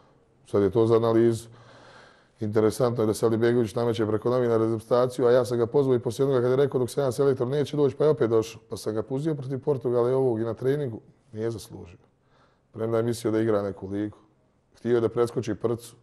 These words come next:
Čelcu, Terzića. Nije još uvijek. Tarabokija je isto ispred njega sad u ovom momentu. To je četiri. Ima još mladi Lončar, pet.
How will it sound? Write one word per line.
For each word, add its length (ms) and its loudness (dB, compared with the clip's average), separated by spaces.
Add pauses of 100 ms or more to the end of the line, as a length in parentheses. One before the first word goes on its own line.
(260)
Čelcu, 480 -4 (1120)
Terzića. 560 -2 (760)
Nije 260 -6
još 180 -6
uvijek. 240 -4
Tarabokija 480 -2
je 60 -2
isto 200 -8
ispred 260 -6
njega 200 -6
sad 220 -10
u 40 -6
ovom 200 -4
momentu. 360 -18 (200)
To 60 -20
je 60 -18
četiri. 360 -4
Ima 140 -6
još 180 -6
mladi 260 -4
Lončar, 500 -6
pet. 300 -4